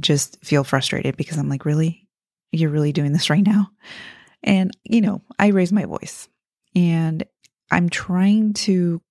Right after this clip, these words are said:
kind of impart this urgency of the ticking clock because it always feels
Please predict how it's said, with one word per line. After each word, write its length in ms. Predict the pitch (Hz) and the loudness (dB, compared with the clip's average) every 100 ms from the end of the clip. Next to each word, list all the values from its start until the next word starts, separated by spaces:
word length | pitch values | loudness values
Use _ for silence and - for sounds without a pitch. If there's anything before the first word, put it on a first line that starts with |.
| - | -8
kind 220 | - 165 | -4 -2
of 140 | 160 - | -4 -4
impart 560 | 160 151 - 160 - - 160 - | -4 -4 -4 -2 0 -2 -10 -4
this 200 | 156 - | -4 0
urgency 720 | - 160 175 196 - 240 247 _ - - _ _ - | 0 2 0 0 0 0 -2 _ -20 -20 _ _ 0
of 320 | 165 156 156 | 0 0 0
the 100 | 160 | 0
ticking 320 | - 147 151 | 2 0 -2
clock 440 | - - - - | -2 -4 -4 -4
because 300 | - 165 156 | -2 0 0
it 100 | 156 - | 0 0
always 360 | 165 175 175 | -2 0 -4
feels 480 | - 160 147 143 147 | -2 -2 0 -4 -8